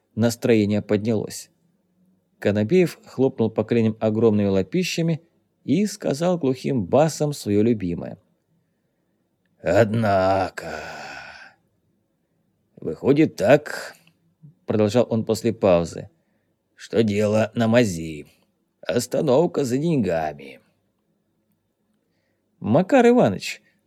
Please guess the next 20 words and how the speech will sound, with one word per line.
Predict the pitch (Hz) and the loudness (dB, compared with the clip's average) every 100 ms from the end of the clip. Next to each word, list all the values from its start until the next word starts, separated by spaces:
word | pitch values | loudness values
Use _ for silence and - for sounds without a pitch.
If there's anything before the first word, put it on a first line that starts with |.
| - | 0
ты | 131 | 2
же | 208 | 2
сейчас | 247 220 226 208 | 0 2 2 4
говорил, | 196 196 226 | 4 4 2
что | - 196 | 2 2
из | 143 | 4
этого | 180 185 226 | 2 2 2
дела | 180 170 | 4 4
ничего | 175 196 - 208 | 4 2 2 2
не | 233 | 2
выйдет». | 226 113 113 - - _ - - _ _ _ _ _ _ _ _ _ | 4 2 2 -4 -8 _ -20 -20 _ _ _ _ _ _ _ _ _
«В | - 92 | -6 -2
Ленинграде | 104 101 95 95 95 95 | -2 -2 -4 -4 -4 -6
сидят | 104 104 95 | -4 -4 -4
люди | 98 92 - _ | -4 -6 -8 _
поумнее | 110 107 104 101 87 78 _ - | 0 2 2 0 -4 -8 _ -8
нашего | 92 87 92 90 | -6 -6 -8 -6
зава», — | 95 95 82 78 71 _ _ _ _ _ _ _ | -4 -4 -4 -6 -10 _ _ _ _ _ _ _
ответил | 104 104 98 90 | -2 -2 -2 -4
Конобеев. | - 104 104 98 92 - - | -2 -2 0 -2 -4 -8 -18